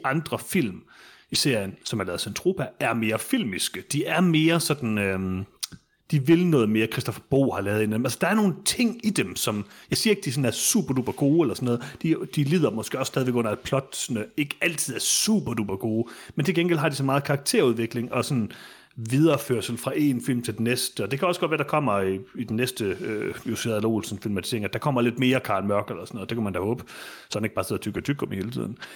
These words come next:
Men det virker bare, jeg synes, den her film virkede som, for mig som sådan et eller andet, man sad og så, øh, i sådan en krimiaften på T V to fra tyve til enogtyve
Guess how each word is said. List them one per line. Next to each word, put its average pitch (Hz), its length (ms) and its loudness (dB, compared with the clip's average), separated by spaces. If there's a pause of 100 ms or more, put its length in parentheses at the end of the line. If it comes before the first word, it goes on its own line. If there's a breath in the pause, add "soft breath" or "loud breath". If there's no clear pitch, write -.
(140 loud breath)
Men 127 240 0 (340 loud breath)
det 135 120 2
virker 196 220 6
bare, 170 180 4 (100)
jeg 196 100 2
synes, - 160 2
den 208 140 4
her 156 80 4
film 131 340 0
virkede 156 320 4
som, 120 200 -2
for - 180 -4
mig 131 260 2
som 120 180 0
sådan 151 140 0
et 147 40 4
eller 135 140 2
andet, 131 160 2
man 113 140 2
sad 135 240 2
og 101 80 4
så, 123 400 2 (240)
øh, - 360 -4 (380)
i 170 40 -4
sådan 139 160 0
en 117 40 -8
krimiaften 127 640 0
på - 120 -10
T - 140 -4 (100)
V 104 40 -2
to 117 340 0 (160)
fra 98 420 0
tyve 113 240 2
til 110 200 0
enogtyve 95 340 -2